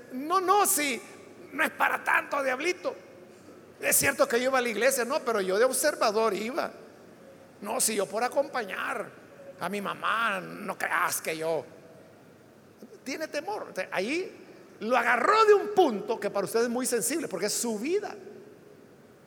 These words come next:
Pero si usted valora más la causa de Cristo que su vida misma, ¿de dónde lo agarra Satanás? Porque, repito, si él le dice,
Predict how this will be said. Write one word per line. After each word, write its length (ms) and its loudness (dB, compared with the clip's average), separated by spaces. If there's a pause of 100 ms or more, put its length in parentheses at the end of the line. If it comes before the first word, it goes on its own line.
(1300)
Pero 240 2
si 100 0
usted 760 -2
valora 440 4
más 440 -2
la 160 -4
causa 340 -2
de 80 -4
Cristo 300 -4
que 100 -4
su 180 -2
vida 280 0
misma, 360 -6 (320)
¿de 160 2
dónde 320 0
lo 100 -2
agarra 260 -8
Satanás? 600 -14 (3000)
Porque, 540 -6
repito, 520 -2
si 140 0
él 80 -4
le 80 6
dice, 640 0